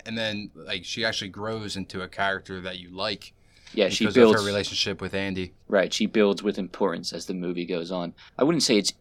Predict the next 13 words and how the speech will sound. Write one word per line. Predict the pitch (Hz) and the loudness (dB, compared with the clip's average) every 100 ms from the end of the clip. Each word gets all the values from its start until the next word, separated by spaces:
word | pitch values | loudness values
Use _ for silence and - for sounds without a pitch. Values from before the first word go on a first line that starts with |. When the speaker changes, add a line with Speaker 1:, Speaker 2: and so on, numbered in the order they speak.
| - | 0
Speaker 2:
easily | 131 123 101 101 | 2 4 4 2
the | 92 | 2
best | 90 90 - | 0 0 0
movie | 98 92 92 | -4 -2 -4
of | 87 | -4
the | |
franchise. | 87 95 85 - 82 82 | -4 -4 -4 -2 -2 -4
It's | - 139 | -6 -4
only | 147 127 113 107 | 0 0 0 0
a | 113 | 0
little | 104 107 104 | 2 4 4
bit | 98 90 | 2 0
better | - 95 92 92 92 | 2 4 4 2 0